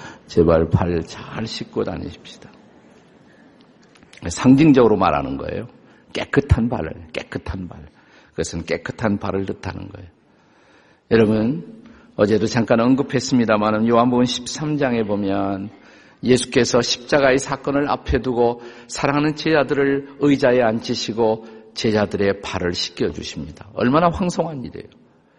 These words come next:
또 황당하기조차 했을 것입니다. 당황했던 예수님의 제자 가운데 수제자 베드로가 뭐라고 말해요? "주님, 그럴 수가 없습니다." 어떻게 주님이 제 발을 씻기십니까? 절대로 안 됩니다. 이때 예수께서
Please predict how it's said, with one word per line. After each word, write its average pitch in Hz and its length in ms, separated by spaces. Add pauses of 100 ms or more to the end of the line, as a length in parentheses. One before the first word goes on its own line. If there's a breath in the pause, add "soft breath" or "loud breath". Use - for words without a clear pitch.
(400 soft breath)
또 - 160
황당하기조차 113 880
했을 82 260
것입니다. - 460 (1080 soft breath)
당황했던 110 840 (180 loud breath)
예수님의 131 480
제자 139 280
가운데 131 460 (140 loud breath)
수제자 156 500
베드로가 131 460
뭐라고 131 380
말해요? 95 400
"주님, 143 380
그럴 165 260
수가 160 260
없습니다." 113 440
어떻게 185 360
주님이 151 380
제 131 180
발을 117 240
씻기십니까? 104 800 (380 loud breath)
절대로 147 580
안 127 100
됩니다. 98 440 (800 soft breath)
이때 123 200
예수께서 101 540